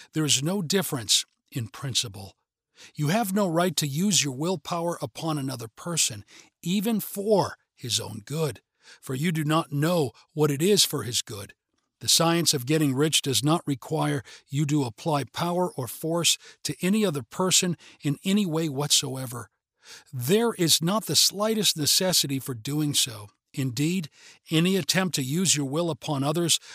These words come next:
will only tend to defeat your purpose. You do not need to apply your will to things in order to compel them to come to you.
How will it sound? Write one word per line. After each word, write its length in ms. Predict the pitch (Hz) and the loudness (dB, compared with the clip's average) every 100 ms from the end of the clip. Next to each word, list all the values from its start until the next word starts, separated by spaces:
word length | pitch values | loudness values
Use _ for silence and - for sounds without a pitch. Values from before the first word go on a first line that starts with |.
| - | -4
will 160 | 156 160 | -2 2
only 260 | 180 226 | 0 0
tend 300 | 185 - 202 | -2 -2 0
to 80 | 180 | 0
defeat 520 | 135 127 - 185 113 - | -2 -4 -2 -2 -2 -6
your 160 | 135 113 | -8 -10
purpose. 560 | - 147 120 107 - - _ _ _ - - | -8 -10 -4 0 -2 -2 _ _ _ -20 -4
You 160 | 147 | 0
do 140 | 214 196 | 2 2
not 240 | 190 170 | 0 0
need 260 | 156 190 175 | 0 0 -2
to 120 | 160 | -4
apply 340 | 147 - 170 170 | -6 -4 -2 0
your 160 | 147 | -2
will 280 | 127 147 175 | -2 -2 -2
to 180 | - 127 | -4 -8
things 440 | - 104 101 - - - | -8 -12 -8 -8 -8 -8
in 140 | - 156 | 0 0
order 260 | 170 208 190 | 2 0 -2
to 120 | 170 | -4
compel 460 | - 151 - 175 | -4 -4 -2 -2
them 240 | 165 165 151 | 0 -2 -2
to 120 | 156 | -4
come 300 | - 175 160 | -4 -4 -2
to 100 | - | -4
you. 280 | 117 104 | -8 -12